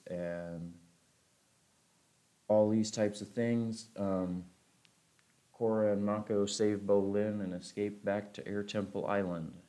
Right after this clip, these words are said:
And Amon says, like, "Don't, don't chase him too much because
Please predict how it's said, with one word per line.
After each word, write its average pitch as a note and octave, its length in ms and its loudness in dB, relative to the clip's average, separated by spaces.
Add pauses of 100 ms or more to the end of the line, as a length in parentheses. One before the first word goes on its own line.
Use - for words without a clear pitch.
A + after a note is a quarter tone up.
And F2 340 -8 (1800)
Amon G2 500 -2
says, F2+ 420 0
like, E2 220 -4
"Don't, G2+ 240 -2 (640)
don't G#2 220 0
chase G#2 240 -2
him F#2+ 100 -6
too G#2+ 160 -2
much F#2+ 400 -2
because E2+ 680 -6